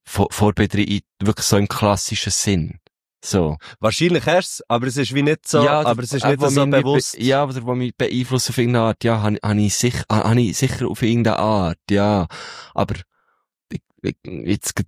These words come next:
Speaker 1: das, das, was ich mache, also, eben, sei es jetzt Spoken Word oder sei es Podcasts,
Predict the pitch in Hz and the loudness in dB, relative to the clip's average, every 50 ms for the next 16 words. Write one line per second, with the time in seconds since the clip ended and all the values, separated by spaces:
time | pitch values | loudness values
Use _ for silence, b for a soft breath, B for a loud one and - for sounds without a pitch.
0 | _ _ _ - 113 117 110 - - - _ - - 113 107 104 107 104 104 107 | _ _ _ 0 0 0 0 0 -4 -8 _ -4 -2 -2 0 2 2 4 4 4
1 | 110 113 113 117 110 - 95 120 - - - 107 107 107 - - 110 - - - | 4 4 4 2 0 0 -2 -4 -4 -2 -4 -4 -2 -2 -2 -4 -4 -2 0 0
2 | 107 - - - - 113 113 110 - - 110 95 107 110 113 117 113 - - 90 | 0 0 -2 -2 0 0 0 0 -2 -4 -2 2 2 4 4 4 2 2 -2 -6
3 | - 98 92 - - 107 - - - - - B B B B B B B B - | -4 -4 -6 -2 -2 -2 -2 -2 -6 -8 -8 B B B B B B B B -2
4 | 113 113 - - - - 110 104 107 104 - - - - - | -2 -2 -2 -4 -4 0 2 2 2 2 0 -4 -8 -10 -10